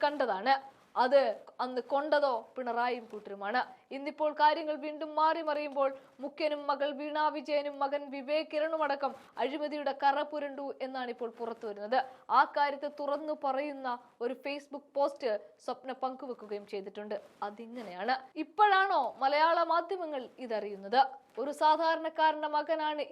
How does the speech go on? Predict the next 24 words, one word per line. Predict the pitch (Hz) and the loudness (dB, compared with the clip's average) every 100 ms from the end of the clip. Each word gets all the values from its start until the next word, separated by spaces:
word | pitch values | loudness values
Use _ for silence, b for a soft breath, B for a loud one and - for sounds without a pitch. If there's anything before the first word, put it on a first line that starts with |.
| 277 | -8
ഇ | 294 | -6
ഡി | 311 302 | -4 -2
നോട്ടീസ് | 294 294 294 277 b b 247 269 | -2 -4 -8 -10 b b -2 0
നെഗ്ലക്ട് | 294 320 330 285 | 0 -4 -8 -6
ചെയ്യുന്നത് | 302 311 302 302 262 311 | -4 -2 -2 -2 -2 -2
എങ്കിൽ | 311 311 302 _ - | -2 -6 -8 _ 0
അറസ്റ്റ്, | 262 285 - 330 311 233 226 | 0 0 -4 -6 -6 -10 2
ജയിൽ, | 269 311 302 294 294 269 | 2 4 -2 -8 -4 2
കോടതി, | 277 285 285 277 254 | 2 0 -4 -8 -10
വിചാരണ, | 254 233 202 220 - B B - | -4 -4 -2 -2 -4 B B -8
അങ്ങനെ | 240 254 226 - - 233 | -6 -6 -6 -10 -12 -10
എന്തെല്ലാം | 247 269 254 247 240 | -8 -4 -4 -4 -6
കോലാഹലങ്ങളായേനെ. | 226 226 254 262 254 220 196 190 190 190 247 - B B B B 247 | -6 -2 -2 -2 -6 -12 -12 -10 -8 -4 -4 -6 B B B B 4
മകനെയും | 277 370 381 381 349 | 4 4 2 2 2
മകളെയും | 339 320 359 359 330 294 | 0 0 0 -2 -4 -2
ഇ | 349 | 0
ഡി | 381 359 | 0 -2
ഒന്ന് | 339 320 | 0 0
നല്ലതുപോലെ | 320 359 370 349 339 339 339 | 0 0 -4 0 0 0 -2
ചോദ്യം | 320 311 359 339 | -4 -2 -6 -6
ചെയ്താൽ | 320 320 302 B B 262 277 | 0 2 2 B B -6 0
മണിമണി | 302 349 370 349 349 | 2 2 0 -2 2
പോലെ | 330 311 294 269 | 4 6 4 2
എല്ലാം | 277 294 | 4 2